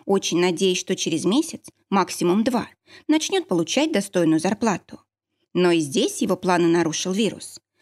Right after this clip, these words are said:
Стажировку перенесли аж на осень, и он решил устроиться на все лето спасателем. К счастью, объявили, что купаться и загорать, правда, по новым правилам,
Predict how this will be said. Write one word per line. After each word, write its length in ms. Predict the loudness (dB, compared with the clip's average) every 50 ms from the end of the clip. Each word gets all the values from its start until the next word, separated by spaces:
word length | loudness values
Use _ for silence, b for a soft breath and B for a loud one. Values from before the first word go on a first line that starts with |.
| b b b
Стажировку 560 | -12 -2 -2 0 2 2 0 0 0 -2 -2
перенесли 560 | 0 2 2 4 2 2 0 -2 -2 -2 -2 0
аж 160 | -2 -4 -2
на 140 | 0 0 0
осень, 420 | 2 0 -2 -2 -6 -10 -10 -12 -12 B B B B B
и 100 | 0 0
он 140 | 2 2 2
решил 300 | 2 0 0 -2 -4 -4 -6
устроиться 580 | -8 -10 -8 -2 0 2 2 2 0 -2 0
на 100 | 0 0
все 160 | 0 0 -2 0
лето 220 | 0 0 -2 -4
спасателем. 720 | -12 -6 -8 -6 -4 -2 -4 -4 -4 -8 -8 -8 -8 -12 _ _ _ _ b b b b b b _ -10
К 40 |
счастью, 460 | -6 0 0 0 0 0 -2 -2 -2 -2
объявили, 460 | -2 0 0 -2 0 2 0 0 0
что 220 | -2 -2 -4 -4
купаться 420 | -4 -4 0 0 0 0 0 -4 -6
и 120 | -4 -2
загорать, 460 | -2 0 2 2 2 2 0 -2 -2
правда, 280 | 0 0 0 0 0 0
по 140 | 2 2 4
новым 260 | 4 4 4 2 0
правилам, 480 | 2 0 0 0 -2 -4 -6 -8 -12